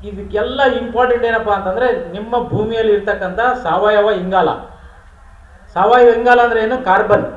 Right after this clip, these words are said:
ಕಾರ್ಬನ್ ಎಲ್ಲಿರುತ್ತಪ್ಪ ಅಂತಂದ್ರೆ ಮೂರ್ ಕಡೆ ಇರ್ತದೆ. ಒಂದು ಭೂಮಿ ಒಳಗಿರ್ತದೆ, ಇನ್ನೊಂದು ನಮ್ಮ ಎಲ್ಲಿ ಲಿವಿಂಗ್ ಬೀಯಿಂಗ್ಸ್ ಇರ್ತಿರ್ತಾರೆ, ಯಾರು ಪ್ರಾ-, ಆ, ಇವು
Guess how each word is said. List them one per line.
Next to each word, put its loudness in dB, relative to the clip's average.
ಕಾರ್ಬನ್ 0
ಎಲ್ಲಿರುತ್ತಪ್ಪ 2
ಅಂತಂದ್ರೆ -2
ಮೂರ್ 0
ಕಡೆ 2
ಇರ್ತದೆ. 0
ಒಂದು 0
ಭೂಮಿ 0
ಒಳಗಿರ್ತದೆ, 0
ಇನ್ನೊಂದು 0
ನಮ್ಮ -6
ಎಲ್ಲಿ -2
ಲಿವಿಂಗ್ -4
ಬೀಯಿಂಗ್ಸ್ -8
ಇರ್ತಿರ್ತಾರೆ, -6
ಯಾರು -4
ಪ್ರಾ-, -4
ಆ, -2
ಇವು -4